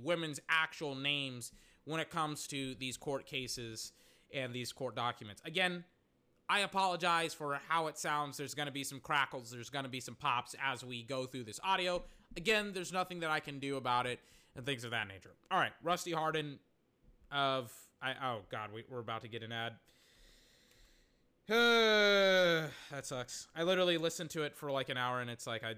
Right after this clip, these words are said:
got a bajillion ads, and then it's like I gotta now watch an unskippable ad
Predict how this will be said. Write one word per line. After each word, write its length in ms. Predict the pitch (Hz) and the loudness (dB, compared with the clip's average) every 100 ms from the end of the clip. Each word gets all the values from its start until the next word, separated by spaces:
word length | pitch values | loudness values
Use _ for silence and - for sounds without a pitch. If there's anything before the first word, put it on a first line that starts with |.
| 98 - | -10 -8
got 180 | 123 120 | -2 -2
a 40 | 113 | -2
bajillion 420 | 120 117 113 110 | -6 -6 -4 -4
ads, 320 | 107 113 110 | -4 -4 -6
and 160 | 113 107 | -10 -8
then 220 | 107 104 110 _ _ _ | -10 -12 -18 _ _ _
it's 120 | _ - | _ -10
like 120 | 123 | -8
I 80 | 113 | -6
gotta 320 | 110 110 110 - | -6 -6 -8 -8
now 240 | 131 139 | 0 0
watch 340 | 127 127 127 - | 0 -2 -4 -8
an 80 | 123 | -10
unskippable 640 | 135 131 - 127 120 123 120 | -10 -10 -8 -8 -6 -6 -2
ad 220 | 123 123 | -2 -4